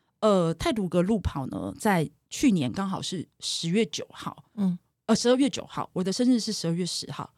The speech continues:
Speaker 2: 嗯。
Speaker 1: 对，诶，大家不用送我礼物啦，好，呃，没有，
Speaker 2: <laughs>
Speaker 1: 没有这个意思。好，就是我就要把它当成是送给我自己的一个生日礼物。
Speaker 2: 嗯，嗯，嗯。
Speaker 1: 我希望我可以做到。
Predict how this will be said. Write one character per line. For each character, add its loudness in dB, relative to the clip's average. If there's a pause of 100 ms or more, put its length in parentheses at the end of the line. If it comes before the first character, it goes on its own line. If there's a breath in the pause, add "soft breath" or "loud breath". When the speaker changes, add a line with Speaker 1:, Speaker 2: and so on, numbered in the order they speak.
Speaker 2:
嗯。 6
Speaker 1:
对， -4
诶， -2
大 2
家 4
不 2
用 6
送 2
我 2
礼 0
物 0
啦， -4
好， -2
呃， 2
没 4
有， 2
Speaker 2:
<laughs> 4
Speaker 1:
没 2
有 4
这 0
个 4
意 0
思。 0 (120)
好， 0
就 2
是 0 (460 soft breath)
我 4
就 2
要 6
把 0
它 -2
当 2
成 2
是 0
送 2
给 0
我 -2
自 -8
己 -12
的 -10
一 -8
个 -6
生 -2
日 0
礼 -8 (100)
物。 -10 (140)
Speaker 2:
嗯， 4
嗯， 0
嗯。 -2
Speaker 1:
我 4
希 2
望 4
我 2
可 -4
以 -2
做 -4
到。 -6